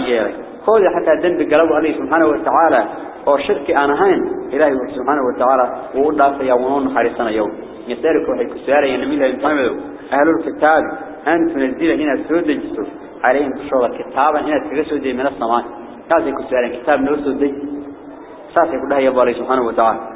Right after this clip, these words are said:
فقد سألوا، قد سألوا سؤالين، ويدهن كتاب إلهي حقي تكيم، وله هبل إيه هبل إيه، لمن كان يهود الله وقص على ومرعية النظر شيء، أو رسول إلهي الراعي،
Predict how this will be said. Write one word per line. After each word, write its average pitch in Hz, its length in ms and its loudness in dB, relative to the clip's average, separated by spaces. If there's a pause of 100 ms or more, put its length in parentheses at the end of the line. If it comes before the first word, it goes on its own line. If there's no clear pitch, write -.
(760)
فقد 135 220 0 (100)
سألوا، 135 420 0
قد 135 240 -4
سألوا 131 320 -2
سؤالين، 127 360 2 (520)
ويدهن 127 360 2
كتاب 139 340 2 (120)
إلهي 160 300 4
حقي 143 220 -2
تكيم، 135 460 -2 (560)
وله 123 340 4 (340)
هبل 147 300 2
إيه 131 220 -2
هبل 147 180 2
إيه، 131 160 0
لمن 143 240 -4
كان 131 120 2
يهود 127 360 -4
الله 131 260 2
وقص 135 380 -2 (100)
على 143 300 4
ومرعية 123 460 0
النظر 139 220 0
شيء، 139 520 -2
أو 131 240 0
رسول 127 340 -2
إلهي 131 500 -2
الراعي، 131 540 2